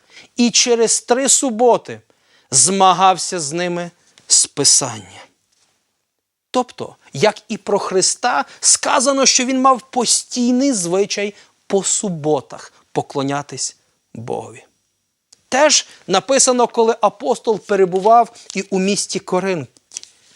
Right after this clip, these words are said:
Гортаємо вперед Святе Письмо і читаємо разом у вісімнадцятому розділі. "Щосуботи дискутував у синагозі, переконуючи юдеїв та греків,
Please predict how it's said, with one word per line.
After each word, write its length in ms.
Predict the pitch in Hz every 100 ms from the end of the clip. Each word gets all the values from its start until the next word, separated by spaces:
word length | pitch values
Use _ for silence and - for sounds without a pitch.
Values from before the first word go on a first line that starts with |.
| _
Гортаємо 760 | 135 156 - 185 180 175 165 151 _ _ _ _ _ -
вперед 480 | - - 160 147 135
Святе 340 | - 131 -
Письмо 520 | 131 131 - 143 170 226 _ _ _ _
і 80 | 156
читаємо 560 | 131 160 156 151 147 143
разом 320 | 151 151 156
у 60 | -
вісімнадцятому 800 | 131 - 127 135 131 - 123 123
розділі. 440 | 120 123 120 127 _ _ _ _ _ _ _ _ _ _ _ _ _
"Щосуботи 1080 | - - - 214 214 240 196 160 127 - 113 _ _ - - -
дискутував 1080 | 127 202 - - 214 - 214 185 220 226 -
у 120 | 202
синагозі, 760 | - 196 196 170 202 170 117 107 _ _ - _
переконуючи 840 | 190 180 - 208 208 202 - 196
юдеїв 540 | 160 180 165 180 175
та 180 | 151 175
греків, 560 | 160 175 160 - 113